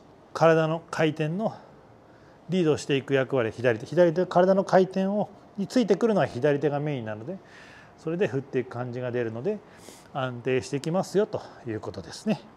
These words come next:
安定感が出てくるよということです。なんで、プロのレベルになってくるとですね、もう右手がうまく使えてヘッドが走らせられてくるので、えー、安定感を出すために少し左手だったり体の回転が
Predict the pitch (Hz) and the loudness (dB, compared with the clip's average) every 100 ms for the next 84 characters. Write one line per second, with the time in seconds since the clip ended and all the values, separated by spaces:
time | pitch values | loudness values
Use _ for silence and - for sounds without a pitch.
0 | 165 123 117 110 110 110 156 160 120 - | -6 -4 -4 -4 -4 -4 -4 -4 -4 -8
1 | 101 120 165 - - - - - - 120 | -8 -6 -6 -8 -20 -20 -20 -20 -10 -8
2 | 110 104 95 - - - - - - - | -6 -8 -8 -10 -16 -12 -10 -8 -10 -18
3 | - 226 233 214 285 285 254 208 190 190 | -8 0 2 4 8 10 10 10 10 8
4 | 190 190 170 151 127 120 165 208 110 117 | 6 4 0 -2 0 0 0 0 0 -4
5 | 147 165 143 160 180 185 190 175 143 - | -2 -2 0 0 4 6 6 4 0 -2
6 | - 147 139 113 135 127 156 123 135 160 | 4 4 4 2 0 0 -2 -2 2 2
7 | - 170 156 139 135 120 147 226 - - | 2 2 2 0 -4 -6 -4 -4 -6 -20
8 | - - - - 135 143 156 139 156 135 | -20 -20 -16 -4 2 2 0 2 0 0
9 | 135 151 - 170 156 - 156 - 123 131 | -2 -2 -2 -4 -4 -4 -6 -4 -4 -2
10 | 127 135 135 185 190 - 139 127 131 113 | -2 -2 -2 -2 -2 -2 -2 -2 -6 -4
11 | 131 120 127 147 - | -2 -2 -6 -6 -8